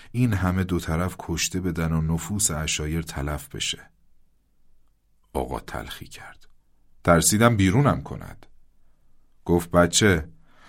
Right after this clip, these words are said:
مملکت یه شاه می‌خواد، نه هزار تا. نمیشه که هر کی هر جا دلش خواست یه پادشاهی درست کنه.» گفتم: «گیرم فرمایش شما متین. هرچند حرف زدن پشت مرده خوب نیست،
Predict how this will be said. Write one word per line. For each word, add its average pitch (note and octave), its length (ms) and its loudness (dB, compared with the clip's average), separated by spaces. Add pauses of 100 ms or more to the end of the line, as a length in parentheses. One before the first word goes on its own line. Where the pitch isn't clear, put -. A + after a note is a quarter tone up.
(120)
مملکت G2 580 8
یه A#2+ 180 10
شاه C3+ 300 8
می‌خواد، A2+ 360 6
نه A2 80 10
هزار C3+ 340 6
تا. G#2+ 240 0
نمیشه C3 380 4
که E3+ 140 8
هر D3 200 6
کی C#3 160 4
هر C3 180 8
جا B2 120 6
دلش A#2 360 6
خواست A#2+ 280 4 (200)
یه A2 120 10
پادشاهی A2+ 580 6
درست G2 320 6
کنه.» C#2+ 400 -4 (1300)
گفتم: D#2 420 -2
«گیرم D2+ 480 -2
فرمایش D2+ 720 -2
شما D#2+ 360 -2
متین. D#2 600 -2 (880)
هرچند G#2+ 420 6
حرف F#2 320 0
زدن G2+ 320 4
پشت G#2 340 0
مرده F2+ 360 2
خوب F2+ 260 -2
نیست، D2+ 340 0